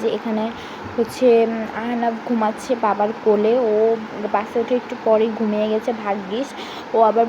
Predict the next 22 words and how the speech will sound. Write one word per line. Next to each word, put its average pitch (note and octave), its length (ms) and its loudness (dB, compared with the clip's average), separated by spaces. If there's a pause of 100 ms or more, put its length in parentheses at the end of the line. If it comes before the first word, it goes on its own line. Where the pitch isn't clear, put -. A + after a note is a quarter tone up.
প্রত্যেকবার A#3+ 540 2
বাসে A3 320 -2
উঠে A3+ 180 0
অনেক G#3 260 -2
অসুস্থ A3+ 400 -2
হয়ে G#3+ 240 4 (100)
পড়ে, G#3 380 2 (360)
কারণ G#3 380 0 (120)
কি G#3+ 240 -4 (420)
ও A3+ 120 8
এটা A3+ 140 4
সহ্য A#3+ 280 2
করতে A3 220 -2
পারে G3+ 240 -2
না, G3+ 240 -2
তাছাড়া G#3+ 380 -2 (100)
বমি A3 300 2
টমি A3 300 0
করে। G#3 240 0 (360)
তো A3+ 60 4
এইবার G#3+ 400 6
ও A3+ 100 2